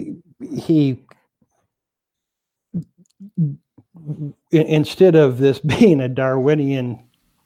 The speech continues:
competition, uh, it's a, uh, uh, it's a competition to,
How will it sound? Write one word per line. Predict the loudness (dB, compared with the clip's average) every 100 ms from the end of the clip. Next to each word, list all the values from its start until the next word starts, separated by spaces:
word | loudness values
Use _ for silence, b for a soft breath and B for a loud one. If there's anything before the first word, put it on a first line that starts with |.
| _
competition, | -8 -8 -10 -4 -4 -4 -10 -12 -16 b b b b _ -14
uh, | -8 -6 -6 -8 -12 -8
it's | -8 -6 -6
a, | -4 -2 -2 -2 -6 _ _
uh, | -10 -8 -8 -8 -12 _ _ _ _ _ _ _
uh, | -14 -4
it's | -2 -2 0
a | 0 0
competition | 0 0 0 -2 0 -2 -2 -4 -6
to, | -4 -2 0 0 -2 -6